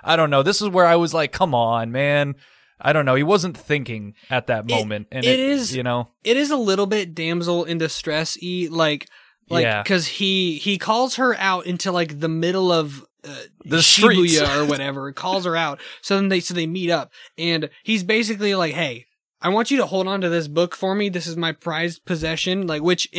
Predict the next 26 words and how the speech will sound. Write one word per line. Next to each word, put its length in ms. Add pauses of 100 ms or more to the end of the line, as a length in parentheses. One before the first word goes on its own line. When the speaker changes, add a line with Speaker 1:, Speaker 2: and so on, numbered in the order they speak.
Speaker 2:
you 180
know, 120
that's 180
just 160
more 180
romance 420
building 320
and 80
everything 460
because 380
of, 160
like, 320 (640)
you 100
know, 320
she 220
taught 200
him 80
how 120
to 80
read, 480
and 180
he, 360
it's 140
Moby 340
Dick. 340
It's, 160